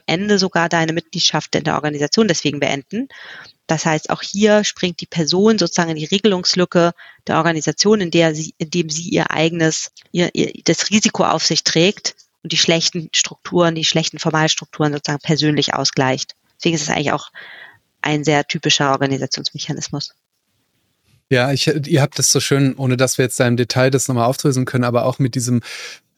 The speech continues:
Speaker 2: äh, Beispiel hinterlegt, dass man sozusagen nur die Ziele vorgegeben bekommt,
Speaker 1: Mhm.
Speaker 2: weil man den Weg dorthin gar nicht, äh,
Speaker 1: Genau.
Speaker 2: beschreiben kann.
Speaker 1: Oder
Speaker 2: Ja.
Speaker 1: will, ja.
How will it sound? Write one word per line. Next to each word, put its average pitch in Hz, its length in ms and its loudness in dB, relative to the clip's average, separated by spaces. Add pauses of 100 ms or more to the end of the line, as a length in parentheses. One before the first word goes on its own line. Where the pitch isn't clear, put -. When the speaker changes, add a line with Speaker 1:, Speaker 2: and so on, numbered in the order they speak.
(160)
Speaker 2:
äh, 117 380 -6
Beispiel 127 540 2
hinterlegt, 131 600 4
dass 120 180 2
man 120 540 -4
sozusagen 117 920 0
nur 123 140 2
die 123 120 4
Ziele 170 300 2
vorgegeben 123 600 0
bekommt, 120 340 0
Speaker 1:
Mhm. 262 60 4
Speaker 2:
weil 117 100 4
man 117 160 2
den 110 160 0
Weg 139 180 2
dorthin 131 320 2
gar 113 160 2
nicht, 120 300 0 (300)
äh, 123 140 0
Speaker 1:
Genau. 170 280 2
Speaker 2:
beschreiben 120 640 2
kann. 180 400 0 (200)
Speaker 1:
Oder 170 180 4
Speaker 2:
Ja. 147 60 4
Speaker 1:
will, 170 240 6
ja. 170 240 2